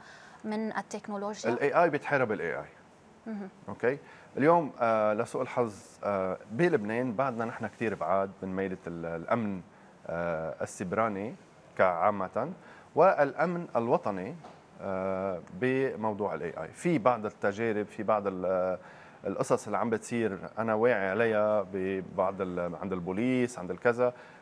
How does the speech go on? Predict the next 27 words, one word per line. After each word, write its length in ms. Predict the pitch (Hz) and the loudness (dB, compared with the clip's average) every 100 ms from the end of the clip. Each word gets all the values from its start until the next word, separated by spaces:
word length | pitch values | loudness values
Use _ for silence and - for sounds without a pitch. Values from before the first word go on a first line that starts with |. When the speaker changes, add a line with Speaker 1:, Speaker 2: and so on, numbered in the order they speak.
| - | -10
Speaker 2:
عند 240 | - 117 117 | 0 2 2
ال-، 520 | 110 104 101 98 95 | 2 4 6 6 4
الإدارات، 840 | 95 101 98 123 123 123 120 - | 0 2 4 6 6 6 4 0
عند 320 | 92 101 101 95 | -4 -2 -2 -4
الشبكة 760 | 95 95 95 - 120 120 117 | -2 0 -2 -2 -2 -2 -4
الأساسية 600 | 90 - 101 - 123 110 | -8 -6 -8 -6 -4 -2
تبع 300 | 101 98 95 | -2 0 0
Speaker 1:
مم. 80 | 90 | -2
Speaker 2:
اللي 120 | 95 | -6
بتوصل 360 | - 127 - 98 | -6 -6 -6 -6
كذا 260 | - 98 | -4 -4
شبكة 500 | 95 110 104 - 104 | -4 -4 -4 -4 -6
ب-، 260 | 92 87 78 | -2 -4 -4
بالجيش، 540 | 90 90 123 123 123 - - - - - | -6 0 2 2 -2 -12 -20 -20 -12 -4
بوزارة 420 | 98 98 110 - | -2 0 -2 -2
الدفاع، 480 | 87 101 127 131 131 - - 131 | -8 -6 -2 -2 -2 -8 -2 0
بس 140 | 127 - - - - | 0 -4 -20 -20 -4
بعضهم، 440 | 160 180 151 139 120 - | -2 0 0 -2 -8 -8
آه، 280 | 117 110 107 | -4 -2 -2
إذا 120 | 113 | -2
بدنا 280 | 120 127 117 | -2 -2 -4
كتير 260 | - 131 113 | -2 -2 -2
مستحية، 540 | 98 - - 101 101 | -6 -8 -8 -6 -4
لأنه 320 | 98 107 113 - | -4 -4 -6 -4
كمان 320 | 135 156 139 | -4 -2 -2
عنا 240 | 113 131 120 | -2 -4 -4
مشكلة 320 | 123 - | -6 -8